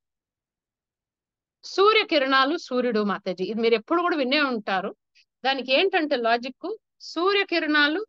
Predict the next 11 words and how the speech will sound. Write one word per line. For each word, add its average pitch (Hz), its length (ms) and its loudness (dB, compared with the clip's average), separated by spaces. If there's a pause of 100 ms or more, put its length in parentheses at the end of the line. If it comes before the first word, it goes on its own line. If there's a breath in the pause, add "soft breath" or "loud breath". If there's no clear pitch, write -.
సూర్యుడి 294 440 -2
నుంచే 262 260 -6
వస్తాయి. - 400 -10 (1500)
సూర్య, 381 500 -2 (300)
సూర్యకిరణాలు 311 760 -2
అనేది 254 380 -4
సూర్యుడు 285 400 -6
ఒక 359 300 -4 (440)
శక్తి. - 500 -10 (1120)
ఆ 240 100 0
సూర్యకిరణాల్లో 302 960 -2